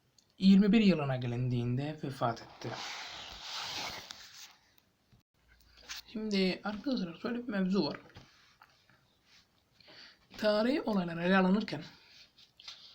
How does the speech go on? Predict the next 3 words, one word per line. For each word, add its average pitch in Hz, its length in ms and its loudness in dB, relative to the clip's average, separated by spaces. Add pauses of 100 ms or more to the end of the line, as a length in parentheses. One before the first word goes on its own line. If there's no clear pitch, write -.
(340)
günümüzün 247 920 4 (2000)
şartları 156 520 -4
değil, 196 320 2